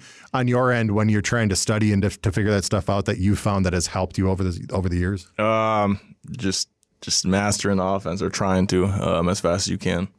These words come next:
Speaker 1: Are you like a, a on the field kind of repetition type guy, or are you somebody
Speaker 2: Yeah.
Speaker 1: that's, that's, that's
Speaker 2: Uh,
Speaker 1: a book learner on that stuff?
Speaker 2: repetition is huge. Yeah, it helps.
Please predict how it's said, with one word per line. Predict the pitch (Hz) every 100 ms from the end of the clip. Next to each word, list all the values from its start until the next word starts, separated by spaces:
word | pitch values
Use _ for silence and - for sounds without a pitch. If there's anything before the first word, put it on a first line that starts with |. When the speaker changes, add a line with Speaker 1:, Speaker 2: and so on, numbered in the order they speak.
| _
Speaker 1:
Are | 117
you | 120
like | 113 110
a, | 117 107 107 107 104
a |
on | 113 120
the | 113
field | - 117 117 113 101 -
kind | 110
of | 95
repetition | 95 - 104 117 - 110
type | 107 110 95
guy, | 113 113
or | 107
are | 101
you | 98
somebody | 113 113 104
Speaker 2:
Yeah. |
Speaker 1:
that's, | 87 80
that's, | 110 95
that's | 101 92 85
Speaker 2:
Uh, | 92
Speaker 1:
a |
book | 95 90
learner | 92 87 87
on | 85
that | 120
stuff? | 113
Speaker 2:
repetition | - 110 98
is | 82 104
huge. | 92 87 104
Yeah, | 92 82
it | 76
helps. | 87 -